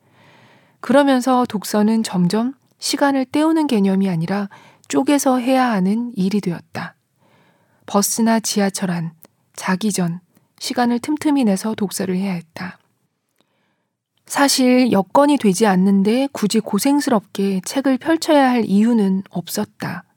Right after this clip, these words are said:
책과 관련된 일을 하는 것도 아니었고 책을 읽지 않는다고 뭐라고 하는 사람도 없었다. 그런데도 나는 기어이 책을 읽었다. 아니, 사실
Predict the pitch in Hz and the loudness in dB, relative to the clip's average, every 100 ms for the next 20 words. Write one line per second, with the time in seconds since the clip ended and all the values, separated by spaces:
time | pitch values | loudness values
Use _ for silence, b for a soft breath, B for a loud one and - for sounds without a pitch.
0 | B B B B B - 339 - 320 240 | B B B B B -6 -2 2 4 4
1 | 214 214 208 202 214 233 233 254 247 196 | 4 4 2 2 2 4 2 2 -2 -4
2 | - 190 170 170 165 - 247 339 b b | -6 -6 -4 -4 -6 -6 -4 -4 b b
3 | b - 311 302 196 - 220 185 202 196 | b 0 2 2 0 -2 0 2 2 0
4 | 185 208 196 220 269 254 240 220 247 233 | -2 -2 0 2 2 2 0 0 -2 -2
5 | 214 160 - - _ 165 - _ b b | -4 -6 -10 -14 _ -12 -12 _ b b
6 | b b b - 202 208 202 196 202 180 | b b b -2 2 4 2 0 -2 0
7 | 180 220 196 b b - 208 214 214 233 | 0 0 -4 b b -6 0 2 2 0
8 | 262 _ - 269 247 175 165 170 - 170 | -2 _ -8 -4 0 -2 -4 -12 -12 -12
9 | 175 _ b b b b b - 202 226 | -14 _ b b b b b -2 0 2
10 | 269 - 262 247 | -2 0 -2 -2